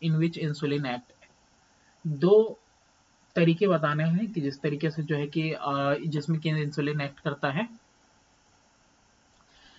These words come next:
ये करता क्या है? It convert excess glucose, ये ज्यादा glucose को glycogen में convert कर देता है and store them in liver and muscle,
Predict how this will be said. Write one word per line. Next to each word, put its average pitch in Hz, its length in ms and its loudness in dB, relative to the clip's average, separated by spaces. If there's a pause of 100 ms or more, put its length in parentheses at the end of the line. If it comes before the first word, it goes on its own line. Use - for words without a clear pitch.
(180)
ये 185 80 0
करता 180 360 4
क्या 214 200 2
है? 240 220 0
It 165 120 0
convert 180 420 4
excess 202 440 -2
glucose, 135 540 0
ये 165 80 2
ज्यादा 165 340 0
glucose 160 420 0
को 214 120 -2
glycogen 156 560 2
में 208 200 0
convert 160 440 2
कर 147 140 -2
देता 135 280 -4
है 202 240 -2
and 156 200 2
store 160 380 0
them 160 200 2
in 156 320 0
liver 139 200 0
and 180 180 2
muscle, 127 380 -6